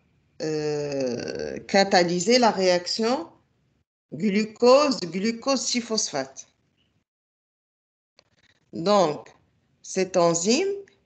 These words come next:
elle est régulée par son produit qui est le glucose six phosphate. D'ailleurs, elle va être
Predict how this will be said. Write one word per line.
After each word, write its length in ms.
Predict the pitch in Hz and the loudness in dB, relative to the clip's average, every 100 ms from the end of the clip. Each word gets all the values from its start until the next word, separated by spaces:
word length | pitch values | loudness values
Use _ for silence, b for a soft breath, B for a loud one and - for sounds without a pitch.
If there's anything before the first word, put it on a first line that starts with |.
| - | -2
elle 200 | 196 202 | 0 4
est 300 | 185 160 - - | 2 2 -6 -8
régulée 920 | 156 220 226 180 175 208 349 466 - _ _ _ - | 0 2 2 0 0 0 -2 -6 -14 _ _ _ 2
par 420 | 220 277 311 - - | 4 4 2 -6 -6
son 200 | 277 277 | 0 0
produit 680 | 277 - - 254 196 202 196 | -2 -8 -2 -2 -2 -8 -8
qui 260 | - 208 254 | -6 -4 0
est 40 | |
le 100 | 254 | 0
glucose 540 | 226 214 226 269 277 | -2 -6 -6 -4 -4
six 180 | - 254 | -2 -4
phosphate. 720 | 240 240 - - 151 - - _ _ _ _ _ _ _ _ _ _ _ _ _ _ _ _ _ _ _ _ _ _ _ _ _ _ 165 | -4 -4 -4 -4 -6 -6 -20 _ _ _ _ _ _ _ _ _ _ _ _ _ _ _ _ _ _ _ _ _ _ _ _ _ _ -2
D'ailleurs, 480 | 170 165 208 277 - | 2 4 2 0 0
elle 140 | 202 185 | -2 2
va 260 | 185 - 185 | 2 2 0
être 340 | 190 - | -4 -6